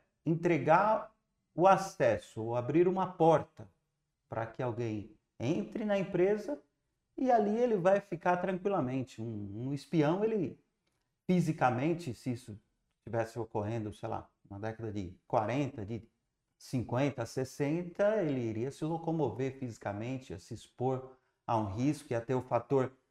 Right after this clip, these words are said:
tempo contra ele pra tomar as ações e copiar os documentos que ele julgava ali importante. Hoje não. Hoje abriu-se uma porta, cria-se uma,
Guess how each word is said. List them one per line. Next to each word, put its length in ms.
tempo 320
contra 480
ele 300
pra 180
tomar 640
as 160
ações 440
e 40
copiar 460
os 100
documentos 500
que 140
ele 100
julgava 400
ali 140
importante. 720
Hoje 200
não. 500
Hoje 440
abriu-se 440
uma 240
porta, 540
cria-se 480
uma, 400